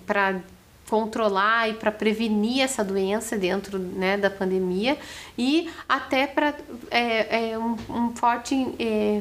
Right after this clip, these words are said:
é, um documento também para o desenvolvimento da vacina. Então, foi graças a esse sequenciamento que elas fizeram lá no passado que também contribuiu para o desenvolvimento da vacina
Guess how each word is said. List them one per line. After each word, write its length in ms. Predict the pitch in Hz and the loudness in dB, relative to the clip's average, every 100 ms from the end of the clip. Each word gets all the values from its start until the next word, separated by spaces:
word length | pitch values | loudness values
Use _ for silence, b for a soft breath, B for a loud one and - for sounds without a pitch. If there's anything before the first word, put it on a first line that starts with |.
| - B B B B - - | -4 B B B B -20 -8
é, 280 | - 190 185 | -4 -2 -2
um 260 | 185 190 | -2 -4
documento 720 | 202 202 208 226 208 208 254 262 | -2 0 0 2 4 4 2 -4
também 480 | 262 233 202 262 | -4 0 2 2
para 540 | 302 269 247 302 302 - | 0 2 2 4 2 0
o 140 | 269 262 | -2 0
desenvolvimento 680 | 285 285 285 277 269 269 269 | 0 2 0 0 -2 0 0
da 100 | 277 | 2
vacina. 580 | 370 370 285 247 214 214 B B | 0 0 -2 -2 -4 -6 B B
Então, 160 | - 220 | -12 -8
foi 300 | - 240 240 | 0 0 0
graças 520 | 185 208 269 302 269 | 2 2 2 -2 -4
a 40 | |
esse 160 | 269 262 | -4 -6
sequenciamento 760 | - 254 247 240 233 202 214 | -4 -4 -4 -2 0 2 0
que 60 | - | 0
elas 160 | 214 214 | -2 0
fizeram 380 | 208 208 208 | 0 0 2
lá 180 | 196 196 | 2 2
no 120 | 247 | 0
passado 640 | 262 247 - 180 196 226 294 B B - | -2 -4 0 2 2 0 -2 B B -6
que 80 | 269 | 0
também 300 | 277 262 262 | 2 2 2
contribuiu 880 | 277 285 294 285 269 240 240 302 B B - | 0 0 0 0 0 -2 0 -2 B B 0
para 200 | 262 269 | 2 2
o 40 | |
desenvolvimento 680 | 247 262 262 254 247 254 247 | 0 -2 -2 -4 -6 -6 -2
da 120 | 262 | -2
vacina 600 | 254 262 - 233 233 285 | 0 -2 -2 -4 0 0